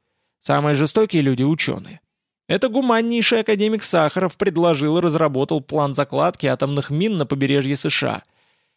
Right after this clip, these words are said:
Это Оппенгеймер с его атомной бомбой, Теллер с термоядерной, Максим, создатель пулемёта, и даже Архимед, придумавший, как с безопасного расстояния топить вражеские корабли вместе со всем экипажем.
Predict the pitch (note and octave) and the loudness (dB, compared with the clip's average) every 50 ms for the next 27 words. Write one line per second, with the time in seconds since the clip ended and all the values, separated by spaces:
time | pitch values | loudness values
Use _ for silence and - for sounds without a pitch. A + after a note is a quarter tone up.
0 | _ - - G3+ - B3 B3 B3 A#3+ C4+ C#4 C#4 A#3 F#3 G3 F3+ F#3 G#3 A3 G#3 | _ -2 -2 0 2 2 0 2 0 0 -2 0 0 2 2 2 4 4 2 2
1 | F3 B2+ - - E3 F3+ F3+ E3 - - D#3 C#3+ - C3+ C3+ C3+ C#3 B2 A#2+ B2+ | 2 0 0 -2 0 2 2 0 2 2 0 -2 -2 -4 -2 -2 -2 -2 -2 0
2 | C3+ C#3+ F3 F3 D3 C3+ - - _ _ _ - - F3 F3 D#3+ C#3 C3+ B2+ - | 0 0 0 0 -2 -4 -6 -6 _ _ _ -2 0 2 2 4 2 0 0 -2
3 | - - D3+ C3+ C3 C3 C3+ C3+ C#3 D3+ E3 D#3+ D3+ C#3 - - - - _ _ | -2 -2 -2 -2 0 -2 -2 2 2 2 2 2 0 -2 -4 -8 -18 -20 _ _
4 | _ _ - C#3+ C#3+ C#3 - - F3+ G#3 F3+ C3+ - B2+ B2+ A#2 C#3+ C#3 - C3+ | _ _ -4 -2 -2 0 0 0 0 0 0 0 0 0 0 2 0 0 0 -2
5 | B2+ - C#3+ C#3 C#3 C#3 D#3+ F3+ F3 - C#3 B2 C#3 C#3+ C3+ - - - D#3 D3 | -4 0 0 0 2 2 2 2 2 2 0 2 2 0 0 0 -2 -2 -4 -4
6 | - - - D#3 D3+ E3+ F3 C#3+ A#2+ - _ _ _ _ _ _ - - F3 F3 | -4 -4 -4 -2 0 2 0 0 0 -2 _ _ _ _ _ _ -2 0 0 2
7 | C#3 C#3+ F3 G3 F#3+ D#3 C3 - C#3+ B2 - D3+ D#3 D3+ B2 C3 B2+ C#3+ B2 C3+ | 2 2 0 2 0 0 -2 -2 -6 -6 -2 -2 -2 0 -2 -2 -2 0 0 0
8 | C3 - D#3 C#3 - C#3+ C3 B2+ C3 C3 - - - C3+ C#3 E3 G#3 G#3 F3+ C#3+ | 2 2 0 0 0 -2 -2 -2 -2 -2 -4 -2 -2 0 0 2 2 2 0 0
9 | - - B2+ - E3 D3 C3+ C3+ C#3+ D3+ C#3 C3 B2+ - - C#3 B2+ - D3 C#3+ | 0 -2 -2 -2 -2 -4 -2 0 0 0 0 -2 -4 -4 -4 -6 -2 0 0 0
10 | C#3+ C#3 G3+ A3+ D3+ C#3 C#3+ D3 D3+ D3 - - D#3+ - D#3+ D3 - - D#3 E3 | 0 0 0 -2 0 0 0 0 0 0 0 0 0 0 0 0 0 -2 -2 -2
11 | E3 - F#3 F3 - C3 A2 - - - | -2 -4 -4 -2 -2 -2 -2 -2 -6 -14